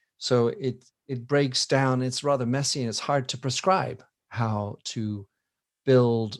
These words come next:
that type of relationship. What are the factors that go into constructing that kind of a strength in a professional relationship? How do you, how do you work it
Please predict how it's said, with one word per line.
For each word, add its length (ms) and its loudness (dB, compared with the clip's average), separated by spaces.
that 400 -8
type 320 -2
of 160 -10
relationship. 800 -6
What 160 0
are 40 -4
the 400 -4
factors 680 -2
that 220 -6
go 240 -2
into 800 -4
constructing 840 -4
that 300 -10
kind 360 -4
of 140 -6
a 60 -6
strength 800 2
in 100 0
a 60 -2
professional 500 -2
relationship? 520 -8
How 140 -2
do 80 0
you, 300 -2
how 140 -8
do 100 -8
you 140 -2
work 600 4
it 240 -8